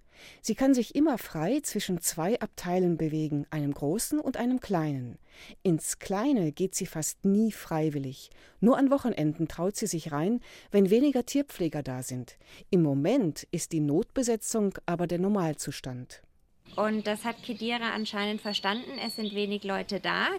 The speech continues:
Speaker 2: genauso wie am Wochenende. Und da ist mir aufgefallen, dass Kedira deutlich häufiger in diesem kleinen Abteil hier drüben ist als sonst.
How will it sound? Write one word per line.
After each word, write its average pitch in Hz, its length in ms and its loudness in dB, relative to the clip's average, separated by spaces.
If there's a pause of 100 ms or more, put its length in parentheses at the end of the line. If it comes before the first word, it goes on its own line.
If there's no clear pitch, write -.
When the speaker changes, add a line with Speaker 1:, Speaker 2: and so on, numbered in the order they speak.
Speaker 2:
genauso 220 440 -4
wie 208 100 -2
am 190 160 -4
Wochenende. 247 480 -8 (320)
Und 220 140 -4
da 220 80 -2
ist 214 200 -4
mir 226 280 -2
aufgefallen, 214 580 -6
dass 208 180 -6
Kedira 208 520 -6
deutlich 220 500 -6
häufiger 220 560 -4 (320)
in 233 180 -4
diesem 226 300 -6
kleinen 208 440 -2
Abteil 190 460 -2
hier 233 200 -4
drüben 214 360 -2
ist 208 260 -2 (440)
als 190 300 2
sonst. 156 460 -4